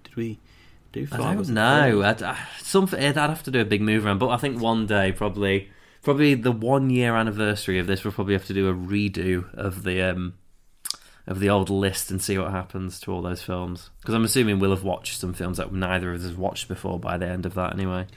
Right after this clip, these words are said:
Speaker 1: Yeah, potentially. Yeah, there'll be a few more definitely to revise, see if anything's made its way on and bumped any out of the way.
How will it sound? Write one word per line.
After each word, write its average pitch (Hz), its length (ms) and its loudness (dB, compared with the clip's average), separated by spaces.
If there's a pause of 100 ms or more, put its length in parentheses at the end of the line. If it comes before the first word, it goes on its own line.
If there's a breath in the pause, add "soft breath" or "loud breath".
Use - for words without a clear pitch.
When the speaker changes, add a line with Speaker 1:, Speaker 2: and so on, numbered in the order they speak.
(380 loud breath)
Speaker 1:
Yeah, 294 60 -10
potentially. - 720 -8
Yeah, 160 60 -4
there'll 131 120 -6
be 113 80 -4
a 107 60 -4
few 110 180 -8
more 107 180 -6
definitely 98 400 -8
to 101 240 -6
revise, 98 420 -8
see 120 100 -4
if 107 60 -8
anything's 107 380 -8
made 101 220 -8
its - 160 -12
way 98 160 -4
on 92 200 -6
and 98 220 -10
bumped 101 300 -8
any 101 160 -8
out 98 140 -6
of - 60 -8
the 101 60 -8
way. 98 220 -6